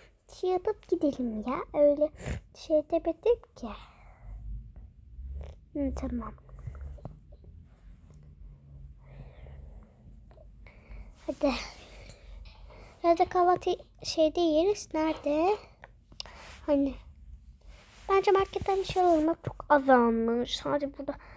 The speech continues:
şey var. Bir de bu yumurta, iki tane yumurta var. Kim yedi böyle yumurtayı? Ben yedim.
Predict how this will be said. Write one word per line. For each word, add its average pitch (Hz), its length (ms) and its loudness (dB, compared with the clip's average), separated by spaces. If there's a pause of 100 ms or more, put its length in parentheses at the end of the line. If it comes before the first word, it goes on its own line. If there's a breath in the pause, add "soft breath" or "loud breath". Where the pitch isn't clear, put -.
(160 loud breath)
şey 285 440 4
var. 269 200 2
Bir - 60 -16
de 269 120 -8
bu - 120 -8
yumurta, 262 360 -2
iki - 160 -12
tane 247 300 -4
yumurta 240 480 -2
var. 233 220 -8
Kim 320 180 0
yedi 269 260 -4
böyle 240 180 -2
yumurtayı? 233 500 -4 (500 soft breath)
Ben 381 280 4
yedim. 320 420 -2